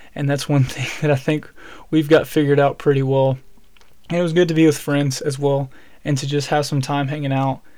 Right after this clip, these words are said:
and, uh, get away from school a little bit. This past Sunday, I was actually, uh, I had the great privilege to be able to preach in my home church during the night service, and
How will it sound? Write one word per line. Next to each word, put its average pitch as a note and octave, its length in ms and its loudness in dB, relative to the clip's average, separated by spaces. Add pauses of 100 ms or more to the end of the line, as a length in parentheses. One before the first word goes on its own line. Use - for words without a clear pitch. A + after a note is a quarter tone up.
(240)
and, C#3 300 -2
uh, C3+ 300 0 (120)
get D#3+ 120 2
away D#3 120 6
from C3+ 160 -2
school C3+ 320 -4
a C3+ 40 -2
little C#3 140 -4
bit. C#3 240 -4 (680)
This D3+ 160 -6
past F3+ 280 2
Sunday, G3+ 440 2
I D3 140 -2
was C#3+ 180 2
actually, D3+ 560 2
uh, C#3+ 200 -4
I D3 80 -2
had D3 240 -2
the C3+ 240 0 (300)
great D#3+ 260 2
privilege C#3+ 520 2
to D3 100 -2
be C3+ 80 0
able C#3 120 2
to C3 60 -2
preach - 600 -2
in D3 80 -4
my C#3+ 140 2
home D3 220 0
church - 480 -2 (400)
during D3 200 0
the C3+ 80 2
night C3 240 -2
service, C#3 560 -2 (120)
and C3+ 420 -2